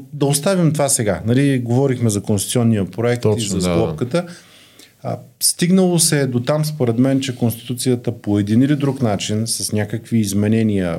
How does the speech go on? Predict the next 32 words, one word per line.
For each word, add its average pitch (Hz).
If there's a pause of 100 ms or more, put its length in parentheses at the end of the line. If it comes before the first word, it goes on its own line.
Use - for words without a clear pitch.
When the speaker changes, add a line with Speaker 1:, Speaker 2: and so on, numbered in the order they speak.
Speaker 1:
между 87
двете 85
четения 87
и 82
други 92
текстове, 123 (680)
ще 123
бъде 170
гласувана. 80 (280)
Това 135
е 123
ясно, 135
защото 120
няма 127
какво 123
друго 113
да 110
легитимира, 110 (840)
а, 101
новите 101
либерал-демократи 95
и 101
реформатори, 104 (120)
които 92
са 95
старите 101
узурпатори 95
и 101
насилници 120
над 90
съдебната 78
власт. 73